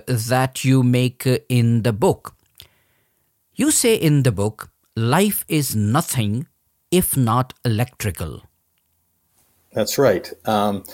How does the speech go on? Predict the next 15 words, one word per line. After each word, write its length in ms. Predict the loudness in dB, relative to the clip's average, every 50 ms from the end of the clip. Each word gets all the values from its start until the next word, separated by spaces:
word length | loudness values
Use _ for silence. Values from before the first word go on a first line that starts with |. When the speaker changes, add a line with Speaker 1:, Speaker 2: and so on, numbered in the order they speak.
| -20 -20 -14
Speaker 2:
so 160 | _ -2 2 2
what 120 | 4 4
I 60 | 4
mean 220 | 4 4 4 4 4
by 180 | 4 4 2
that 380 | 2 2 2 2 0 -2 -2 -2
is 280 | -2 0 0 0 0 0
that, 360 | 2 2 2 2 0 -4 -4
um, 320 | -4 -2 -2 -2 -4 -6 -10 -16 -20 _ _ _ _ _ _ 0
our 180 | 2 4 4 4
entire, 840 | 2 2 0 -2 -2 0 2 2 2 4 4 4 4 4 2 0 -2 -6 -12 -12 -6 -2
um, 420 | 0 0 0 -2 -4 -6 -12 -18 _ _ _ _ _ _ _ _ _ _ _ _ _ _ _ _ _ _ _ _ _ _ _ _ _ _
our 160 | 0 2 2 2
entire 400 | 0 0 0 2 4 4 4 4
existence 960 | 2 0 -2 -2 0 0 0 0 -2 -6 -10 -12 -10 -8 -6 -4 -4 -4